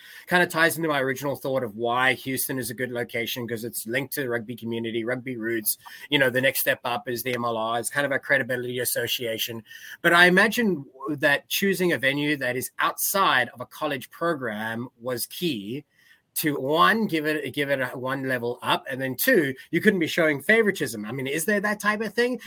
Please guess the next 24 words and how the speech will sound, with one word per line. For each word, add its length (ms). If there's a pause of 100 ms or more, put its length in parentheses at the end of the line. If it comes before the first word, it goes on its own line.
that, 180
"Oh, 140
why 180
didn't 160
you 60
pick 260
us? 280
Or 60
why 140
didn't 240
you 80
pick 160
them?" 360 (280)
Is 160
there 160
that 180
type 180
of 120
thing 160
as 160
a 40
factor 440
as 120
well? 360